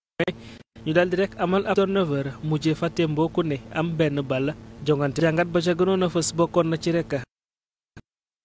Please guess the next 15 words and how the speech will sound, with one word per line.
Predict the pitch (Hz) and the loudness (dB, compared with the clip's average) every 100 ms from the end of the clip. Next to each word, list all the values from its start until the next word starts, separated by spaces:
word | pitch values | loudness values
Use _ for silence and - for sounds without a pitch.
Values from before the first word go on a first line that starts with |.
| _ _ _ _ _ - | _ _ _ _ _ -2
ay | 160 - - - _ _ _ _ _ _ _ _ - | 0 0 -6 -12 _ _ _ _ _ _ _ _ 0
joueurs | 156 170 | 2 2
yoo | 170 | 2
xamante | 156 170 - - _ _ _ _ _ _ _ _ _ _ _ _ _ _ _ _ _ _ - 160 160 | 0 -2 -4 -8 _ _ _ _ _ _ _ _ _ _ _ _ _ _ _ _ _ _ -6 -4 -2
ne | 143 131 113 110 | -2 -4 -10 -2
physiquement | 170 156 156 151 - _ - 135 123 | 0 0 -2 -4 -8 _ -8 -6 -6
ñenn | 139 156 151 143 | -2 0 0 0
ci | 156 | -2
ñoom | 147 131 - | -2 -4 -4
ak | - | -6
stade | 113 175 180 180 170 | -2 0 2 0 -2
José | 151 170 185 | 0 2 4
Alvalade | 185 165 165 175 175 180 - - - | 2 2 2 2 2 -2 -2 -16 -8
bu | 156 | 0
Lisbonne | 175 160 139 | 2 2 -2